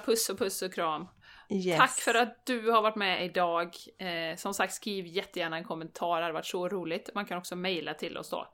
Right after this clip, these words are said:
Speaker 1: om man inte
Speaker 2: Mm.
Speaker 1: hänger på Instagram så mycket eller sådär.
Speaker 2: Mm.
Speaker 1: Men, eh,
Speaker 2: Vi, vi älskar verkligen att höra från er. Det betyder
Speaker 1: Mm.
Speaker 2: jättemycket för oss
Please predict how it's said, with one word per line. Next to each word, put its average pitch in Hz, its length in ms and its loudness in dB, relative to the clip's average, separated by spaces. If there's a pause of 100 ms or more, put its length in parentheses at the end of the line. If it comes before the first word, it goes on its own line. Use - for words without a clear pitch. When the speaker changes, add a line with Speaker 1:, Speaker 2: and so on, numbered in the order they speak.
(300)
Speaker 1:
om 180 160 -6
man 170 220 -4
inte 185 240 -2
Speaker 2:
Mm. 180 120 -6 (280)
Speaker 1:
hänger 165 300 -2
på 160 100 -6
Instagram 180 440 -4
så 175 120 -4
mycket 170 220 -6
eller - 100 -10
sådär. - 280 -4
Speaker 2:
Mm. 190 140 0 (260)
Speaker 1:
Men, 185 40 -2 (160)
eh, - 40 8
Speaker 2:
Vi, 220 220 6
vi 262 160 6
älskar 269 560 6
verkligen 247 360 6
att 208 60 4
höra 185 300 4
från 202 240 2
er. 170 320 4 (100)
Det 185 320 2
betyder 180 380 2
Speaker 1:
Mm. 165 140 0
Speaker 2:
jättemycket 180 1040 2
för 160 220 4
oss - 300 0